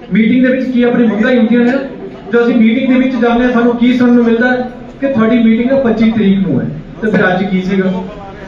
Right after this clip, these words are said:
ਪੱਚੀ ਨੂੰ ਜਾਂਦੇ, ਕਹਿੰਦੇ, "ਉਹ ਤੁਹਾਡੀ ਮੀਟਿੰਗ ਇਕੱਤੀ ਨੂੰ ਹੈ।"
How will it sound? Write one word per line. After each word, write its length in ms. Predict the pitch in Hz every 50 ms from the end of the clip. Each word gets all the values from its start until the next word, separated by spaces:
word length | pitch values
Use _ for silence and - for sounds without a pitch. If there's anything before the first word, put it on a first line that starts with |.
| - - - - -
ਪੱਚੀ 260 | 240 240 - - 277
ਨੂੰ 160 | 285 294 277 269
ਜਾਂਦੇ, 280 | 254 262 269 277 277
ਕਹਿੰਦੇ, 420 | - 277 269 277 311 294 - - - - -
"ਉਹ 100 | 277 269
ਤੁਹਾਡੀ 240 | 247 240 233 - 247
ਮੀਟਿੰਗ 360 | 240 247 233 247 254 254 226
ਇਕੱਤੀ 220 | 220 233 226 226
ਨੂੰ 180 | 214 208 185 151
ਹੈ।" 140 | - -